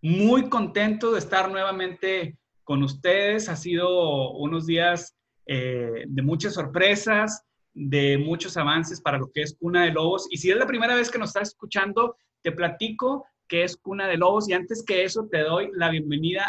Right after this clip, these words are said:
a este podcast. Y Cuna de Lobos es el podcast que tiene como objetivo decirte todo lo que no te dicen de las ventas. Entonces, muchas cosas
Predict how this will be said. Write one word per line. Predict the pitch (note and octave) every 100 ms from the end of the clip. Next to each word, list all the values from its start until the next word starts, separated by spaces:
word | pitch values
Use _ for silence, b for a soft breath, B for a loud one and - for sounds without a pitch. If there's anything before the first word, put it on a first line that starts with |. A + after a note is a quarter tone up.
| -
a |
este | D3+ D#3 E3
podcast. | E3 E3 - F#3+ -
Y |
Cuna | - G3+ A3+
de | G#3
Lobos | G3+ A3+ b b b -
es | E3
el | A3+ -
podcast | G#3+ A3 A#3+ A#3+ A#3
que | -
tiene | - F#3+ G#3
como | G#3+ G3
objetivo | - D#3 - F#3 G3+ G#3+
decirte | E3 D#3 G3 - G3+ - _
todo | A#3+ B3+ C#4 D4+ D4 -
lo | F3+ F3
que | - E3
no | F#3 A3+ A#3+ -
te | F3
dicen | D#3+ E3 E3+ F#3+ - _ _ _
de | - C#3+ C#3
las | B2+ A2+ C3+
ventas. | C#3+ C#3 B2+ - - -
Entonces, | D#3 E3 G3+ A#3 A#3 B _ _ _
muchas | F#3 G3+ A#3 C#4 D4 -
cosas | G#3+ G#3 A#3 A#3 -